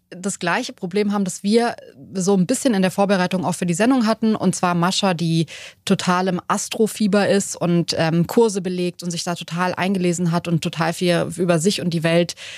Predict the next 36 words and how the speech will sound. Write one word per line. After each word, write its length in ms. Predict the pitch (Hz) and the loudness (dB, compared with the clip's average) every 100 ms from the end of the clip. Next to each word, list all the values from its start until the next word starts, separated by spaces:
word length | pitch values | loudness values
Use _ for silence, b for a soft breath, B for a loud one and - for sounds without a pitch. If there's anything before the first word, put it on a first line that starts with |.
| B B | B B
vermeintlich 500 | 170 165 170 165 190 | 2 2 2 0 2
rausfindet 720 | 262 - 240 247 262 - - | 0 2 2 4 2 -2 -8
über 220 | 196 196 | -2 0
dieses 320 | 196 202 202 - | 0 -2 -4 0
Thema 360 | 214 220 220 | 2 4 4
und 180 | 185 156 | 2 0
Zugang 340 | - 269 240 220 | 2 2 2 0
zu 80 | |
dieser 260 | 196 196 185 | -2 0 0
Welt 200 | 190 185 | 0 0
hat. 160 | 196 175 | -2 0
Und 180 | 180 | 0
David, 340 | 165 175 202 175 | 2 0 0 -2
der 80 | 170 | -2
mit 140 | 165 | -2
ihr 120 | 170 | -4
zusammen 420 | - 165 214 254 233 | -6 -2 0 0 -2
ist, 220 | 214 - | -4 -4
die 120 | 175 156 | -2 0
beiden 300 | 165 175 180 | 0 0 0
haben 140 | 226 | 0
ein 60 | 220 | 0
Kind, 340 | 277 269 262 B B B | 2 4 2 B B B
sind 160 | - 170 | -2 0
ja 80 | 156 | 0
auch 100 | - | -2
auf 120 | - | -8
Social 340 | - 196 - 208 | -2 0 2 4
Media, 260 | 214 202 | 4 4
liebe 240 | 185 180 185 | 4 4 2
Grüße 320 | - 240 208 | 2 2 2
nochmal 260 | 185 185 165 | 0 2 2
an 100 | 175 | 0
dieser 220 | 190 190 | 2 2
Stelle, 360 | - 180 185 175 B B B - - | 2 2 2 0 B B B -4 0
der 280 | 185 185 | 2 0